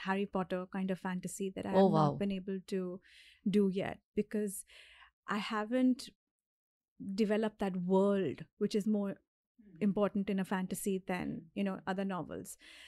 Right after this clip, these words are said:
Speaker 1: So I really want to be able to do that with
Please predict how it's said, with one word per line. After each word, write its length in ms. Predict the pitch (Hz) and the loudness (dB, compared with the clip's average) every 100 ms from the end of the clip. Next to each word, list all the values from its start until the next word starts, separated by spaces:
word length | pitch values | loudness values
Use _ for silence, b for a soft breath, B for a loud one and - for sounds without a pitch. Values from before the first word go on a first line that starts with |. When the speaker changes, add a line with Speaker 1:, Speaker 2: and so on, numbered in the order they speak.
| B | B
Speaker 1:
So 580 | - - 208 202 202 196 196 - - | -6 -2 0 0 -2 -4 -8 -12 -2
I 100 | 240 | 2
really 420 | 208 202 247 254 | 4 4 6 6
want 340 | 233 208 202 196 | 4 2 0 -2
to 100 | 214 | -2
be 160 | 196 | -2
able 180 | 185 190 | -2 -4
to 120 | 190 180 | -6 -6
do 80 | 185 | -6
that 340 | 180 - - - | -4 -6 -6 -10
with 200 | - - | -12 -14